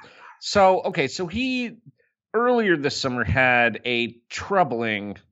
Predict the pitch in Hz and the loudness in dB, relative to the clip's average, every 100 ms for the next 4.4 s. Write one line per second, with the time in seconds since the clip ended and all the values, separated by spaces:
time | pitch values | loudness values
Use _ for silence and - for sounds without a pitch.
0 | _ _ _ _ _ _ _ _ _ _ | _ _ _ _ _ _ _ _ _ _
1 | 110 101 90 85 85 85 131 123 107 92 | 0 0 0 -2 -4 -6 -4 -2 -2 -6
2 | - 87 90 73 - 113 143 143 139 131 | -10 -12 -14 -16 -12 -2 2 4 4 2
3 | - _ _ _ _ _ _ 123 120 120 | -6 _ _ _ _ _ _ 0 2 2
4 | 117 117 110 107 | 0 0 -4 -8